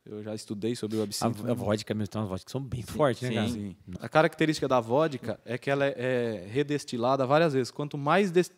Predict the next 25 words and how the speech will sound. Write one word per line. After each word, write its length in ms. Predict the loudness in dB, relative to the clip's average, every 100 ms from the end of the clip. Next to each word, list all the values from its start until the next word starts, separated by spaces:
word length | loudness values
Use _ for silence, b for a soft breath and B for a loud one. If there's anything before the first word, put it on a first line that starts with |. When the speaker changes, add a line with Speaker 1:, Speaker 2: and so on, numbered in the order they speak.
| _ _
Speaker 1:
quanto 220 | _ -6 2
mais 300 | 4 4 6
vezes 280 | 4 4
desti-, 340 | 2 2 -2 -4
destilada, 800 | 2 2 2 2 4 4 2 -4 -6
Speaker 2:
Melhor 140 | -4
Speaker 1:
ela 200 | 0 0
Speaker 2:
é. 100 | -2 -14 -12
Speaker 1:
é 120 | -8
melhor 360 | -4 -2 0
a 40 | -2
vodka. 360 | -2 -6 -8 -20 _ -2
Igual 180 | 0
você 140 | 2 0
pega, 320 | 0 -2 -2
você 140 | -6
comparar 420 | -6 -4 0 0 0
uma 160 | -2
vodka 320 | -2 -2 -4
mais 180 | -4 -4
barata 460 | 2 2 2 0 -4
pra 100 | -12
uma 240 | -8 -6
mais 220 | -6 -10
caro, 320 | -6 2 2